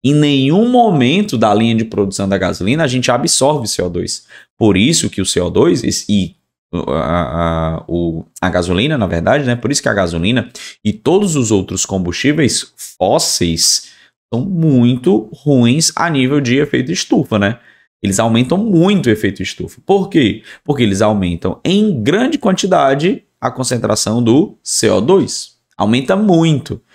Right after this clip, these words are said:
porque eu vou pegar carbonos que não estavam na superfície. A gasolina veio do petróleo, que era um combustível fóssil, um combustível que tava lá embaixo. Aí eu vou queimar esse combustível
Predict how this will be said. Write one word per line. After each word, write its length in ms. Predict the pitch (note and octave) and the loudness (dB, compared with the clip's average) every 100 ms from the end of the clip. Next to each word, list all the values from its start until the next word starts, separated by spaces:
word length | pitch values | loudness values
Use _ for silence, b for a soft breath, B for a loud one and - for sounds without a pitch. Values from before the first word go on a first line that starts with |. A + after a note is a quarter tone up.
| b - | b -12
porque 380 | G#2+ B2 A#2 A2+ | -6 0 2 2
eu 80 | G#2+ | 2
vou 100 | A2 | 2
pegar 880 | B2 A2 G#2+ G2+ F2+ F#2 F2 - - | 0 0 0 2 0 0 -2 -6 -4
carbonos 720 | A2 A2 G2 F#2+ B2 D#3+ - | -4 -2 -2 0 2 0 -2
que 100 | A2+ | -2
não 140 | G#2+ | 0
estavam 480 | E3 - A#2+ C#3 F3 | 0 0 0 0 0
na 100 | C3+ | 0
superfície. 760 | A#2 - B2 B2 F#2 - E3+ - _ _ _ - | 0 -2 -4 -2 -4 -2 -6 -8 _ _ _ -4
A 120 | A#2 | -2
gasolina 460 | B2 G2 G#2 F#2+ F2 | 0 0 0 0 0
veio 140 | F2+ | -2
do 100 | E2+ | -2
petróleo, 640 | - - - F#2 F#2+ B2 - B B | -4 -6 -2 0 2 2 0 B B
que 80 | A2 | -2
era 100 | G#2+ | -2
um 60 | |
combustível 540 | G2+ G#2+ G2+ - F#2 G#2+ | 0 0 2 0 0 -2
fóssil, 420 | - F#2+ G2 A2+ | -2 -2 -2 -2
um 20 | |
combustível 340 | A#2 G#2 A2 | -2 0 -2
que 60 | F#2 | 0
tava 160 | G2 G2+ | 0 2
lá 240 | G#2+ F#3+ | 2 2
embaixo. 560 | A#3+ G3 G2 - D3+ D#3+ _ B B - | 2 2 0 -2 -4 -6 _ B B -2
Aí 80 | C3 | 0
eu 20 | |
vou 220 | B2+ B2+ | 0 -2
queimar 500 | - G3+ A#3+ E3 C#3 | 0 0 2 2 2
esse 160 | C#3+ - | 0 -4
combustível 720 | A#2+ A2+ C#3+ - A#2+ B2+ D#3+ | 0 0 0 0 2 2 0